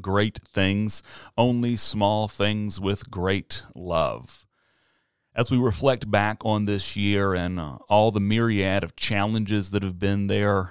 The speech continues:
uh, and as we look forward to, uh, what oftentimes might seem like the insurmountable challenges before us, we might, uh, become overwhelmed wondering what the solution is or what we can do, and we can, uh, maybe perhaps even feel as if we're drowning trying to come up with these big ideas,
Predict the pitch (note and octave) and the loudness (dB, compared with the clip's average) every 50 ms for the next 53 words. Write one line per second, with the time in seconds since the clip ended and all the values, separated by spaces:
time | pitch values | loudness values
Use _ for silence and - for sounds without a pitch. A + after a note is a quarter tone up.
0 | - - - - F#2+ F#2 F2+ F2 G2 G#2+ G#2 - B2 A#2+ A#2+ B2+ - - - - | -8 -10 -8 -6 -4 -2 -2 0 0 0 0 2 0 0 0 0 -4 -4 -4 0
1 | D3 D3 D#3 E3 D3+ B2+ A2+ G#2 - - G2 - - - - A#2+ A#2 A2+ A2 G#2 | 2 4 4 4 4 2 2 0 -2 -6 -10 -8 -6 -4 -2 0 0 0 2 2
2 | - G2 G2+ G2 G2 G2 G2 G#2 A2 G#2+ - G2+ A2 A2 - A#2+ A2 G#2+ G#2 G#2+ | 2 2 4 2 2 2 2 4 2 2 4 2 0 0 0 -2 -2 0 0 0
3 | A2 G#2 F#2+ G#2+ G#2+ G2+ - - A#2+ A#2+ A2+ G#2+ G#2 G2+ G2+ - G#2+ E2 G2 A2+ | 0 0 0 0 -2 -2 -2 -2 0 0 0 0 0 -2 -2 -4 -4 -4 -2 -2
4 | A2+ - - A2 G#2 G#2 G#2 G#2 G#2+ G#2+ G2+ - G#2 - - - G#2+ G2+ G2+ G#2+ | -2 -2 -2 0 0 0 0 0 0 0 0 0 -2 -2 -2 -4 -4 -4 -2 -2
5 | A2 G#2+ F#2+ G#2 G2+ F2 - G#2 F#2 - - G#2+ G#2+ A2 A2 G2+ F#2 F#2 F#2 - | -2 -2 -2 -2 -2 -2 -2 -6 -6 -4 0 2 2 4 4 4 4 4 2 0
6 | - - - - - - - - - A2+ A2+ A2+ A#2+ A#2+ B2 A2+ - - A#2+ G#2 | -2 -4 -6 -14 -16 -16 -14 -4 0 2 4 6 6 4 4 4 0 -2 -2 0
7 | G2+ G2 G2 G2 G2 G2 G2 F#2+ F#2 G#2+ G2+ A#2 - C3 C3+ C#3 C#3+ C#3+ D3 C#3+ | 2 4 4 4 2 2 0 -2 -4 -6 -6 -4 0 0 0 2 6 6 6 6
8 | B2+ C#3+ B2+ A#2+ B2 B2+ C3+ C3+ C3 B2+ A#2+ A2 G#2 A#2 B2 B2 A#2+ A2+ G#2 G#2+ | 6 2 0 0 0 0 0 0 0 0 0 0 0 0 0 0 0 0 0 -2
9 | - - A2+ - - G#2+ F#2 F2+ G#2+ A#2 A2+ - - A#2+ A2+ A2+ A2+ A#2 A#2 A#2 | -2 -4 -4 -4 -2 -4 -2 -2 0 0 0 0 0 0 0 0 2 2 2 2
10 | A2+ G2 G#2 G2 F2+ F#2 G2 G2 F#2+ G#2+ G2+ - - F#2 F2 E2+ F2 - A2+ A#2+ | 0 0 0 0 2 2 0 0 0 0 -2 -2 -2 -4 -4 -4 -2 2 4 4
11 | A#2 A#2 A#2 A#2 A#2 G#2+ G2 F#2+ F#2+ G2 F#2 - G2+ G2+ G2 F#2+ F#2+ F#2+ G2 G2 | 4 4 4 2 2 0 -2 -2 -4 -6 -6 -6 -4 -4 -2 -2 0 0 0 0
12 | G#2 A2+ A#2+ A2+ A2 - - A#2 A#2 A2 - A#2 B2 A2+ A2+ A2+ - - - - | 2 2 2 0 0 0 2 2 2 2 2 -2 -2 -2 -2 -4 -6 -10 -16 -14
13 | - - D3 D3 D3 C#3 B2+ G2+ C3+ A#2 - - A#2 A#2+ G#2+ F2+ E2+ G2 G#2+ G#2+ | -6 -2 2 2 4 4 2 2 -2 -4 -2 -2 -2 -2 -2 -2 -2 0 0 2
14 | A2 B2 B2 A#2 A2+ A2+ A2 F#2+ - - G#2 G#2 A2 A2 G#2 - - A#2 A#2+ G#2 | 2 2 0 0 -2 -2 -4 -4 -4 -4 -4 -2 -2 -2 -4 -4 -4 -6 -6 -6
15 | - - G#2 - G#2+ G2 F2 F#2 E2+ - - B2+ C#3 D3+ C#3 C#3+ A2 A2 A#2+ B2 | -6 -6 -4 -4 -2 -4 -4 -6 -10 -4 0 0 2 2 2 0 0 0 0 -2
16 | G#2+ F#2 G2 G2+ G2+ G#2 G2+ F#2 F2+ F#2+ F#2 F2+ - - | -2 -4 -4 -2 0 2 2 2 0 0 -2 -4 -6 -6